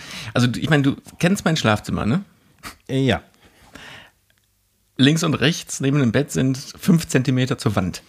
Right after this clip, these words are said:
Speaker 1: beziehungsweise zur,
Speaker 2: Das
Speaker 1: zum
Speaker 2: stimmt.
Speaker 1: Fenster.
Speaker 2: Also so eine sportliche Drehbewegung, wie ich die mache, kannst du gar nicht machen.
Speaker 1: Könnte ich machen, dann würde ich nur volle Kanne gegen die Wand klatschen.
Speaker 2: Dann
Speaker 1: Das
Speaker 2: hast du
Speaker 1: wär
Speaker 2: immer wunde Knie, ja.
Speaker 1: So, das, äh, bringt nichts. Also ich muss mich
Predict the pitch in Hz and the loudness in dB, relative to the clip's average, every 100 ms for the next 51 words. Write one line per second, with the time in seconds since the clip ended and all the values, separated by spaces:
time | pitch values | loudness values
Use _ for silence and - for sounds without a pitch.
0 | _ _ 104 - 117 110 107 107 - 107 | _ _ -2 2 4 4 4 2 2 2
1 | 110 - 113 107 101 101 - 73 - - | 2 2 2 4 2 2 0 -4 -6 -18
2 | - - - 113 127 127 117 - 165 147 | -20 -8 -2 0 2 2 2 2 2 2
3 | 135 120 139 160 147 147 139 135 156 170 | 0 2 2 2 0 0 -2 -2 -2 0
4 | 139 151 143 185 185 117 92 90 85 87 | 0 -2 0 0 0 -2 -2 -2 -4 -6
5 | 78 71 - - - 156 190 208 - 175 | -6 -10 -16 -10 0 4 4 2 0 0
6 | 165 127 165 160 143 - - _ _ _ | 0 0 0 0 0 -2 -6 _ _ _
7 | _ - - - 202 196 - 165 151 147 | _ -14 -8 -4 -2 0 0 2 4 4
8 | 127 113 - 87 85 - - _ _ _ | 4 2 0 -6 -6 -8 -8 _ _ _
9 | _ - 127 107 107 127 151 131 147 151 | _ 0 2 2 2 4 4 4 4 4
10 | 135 135 104 78 85 95 104 - - - | 2 0 0 0 0 -2 -2 -12 -20 -20
11 | - 107 107 117 - 101 98 - 147 196 | -4 0 2 0 -4 -6 -4 0 0 0
12 | - 123 120 135 185 180 165 | 0 0 0 2 0 0 -4